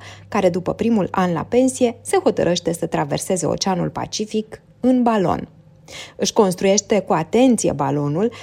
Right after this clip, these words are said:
și își proiectează în acela cu grijă, ca o căsuță zburătoare, cu verandă, bibliotecă și cămară pentru alimente. Pornește la drum din San Francisco pe cincisprezece august o mie opt sute optzeci și trei,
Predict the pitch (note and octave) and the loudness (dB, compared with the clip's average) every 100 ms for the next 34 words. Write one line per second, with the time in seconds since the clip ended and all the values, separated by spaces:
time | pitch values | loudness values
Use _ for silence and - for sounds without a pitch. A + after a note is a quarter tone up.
0 | - - F4 - B3+ E3+ A#3 A3+ G3 F3 | -10 -2 -2 2 0 2 0 0 0 -2
1 | E3 - B3+ A3+ A3 A3+ B3+ B3 F3+ - | -4 2 2 2 -2 -2 2 2 0 -2
2 | - - - A#3+ G#3 G3+ A3 G#3+ F#3 F#3 | -10 -6 2 2 2 0 0 -2 -4 -4
3 | G3 F#3+ G#3+ E3+ D3+ - - - B3 G3+ | -4 -2 0 0 -4 -8 -20 -8 -2 0
4 | F3 F3+ F#3 F#3 F#3+ - A#3+ G#3 F#3+ E3 | 0 -2 -2 -2 -4 -2 0 2 2 2
5 | F3+ F3 F3 F3+ F3 F#3+ E3+ E3 E3 D#3+ | -2 0 0 -2 -2 -2 0 0 -2 -2
6 | D#3+ E3 E3 E3+ F3 C#3 - - - - | -2 -2 -4 -2 0 -2 -4 -10 -14 -20
7 | - - - - F3+ F3+ F#3 - F3+ D3 | -20 -20 -12 2 4 4 0 0 -2 0
8 | D3 F3+ F3+ E3 E3 F#3+ F#3 E3+ D#3 - | -2 -2 0 -2 0 -2 0 -2 -2 -2
9 | D3+ - G#3+ A#3 F#3 E3 - - B3+ C4 | -2 0 0 0 0 -2 0 2 2 2
10 | - C#3+ D3+ - F3 F#3 C#3+ - D3+ E3+ | -2 -2 -2 2 2 2 0 -4 -2 -2
11 | D3+ - E3+ D3 F3 - - - - - | -2 -4 -2 -2 -2 -6 -6 -8 -6 -2
12 | A#3+ | -2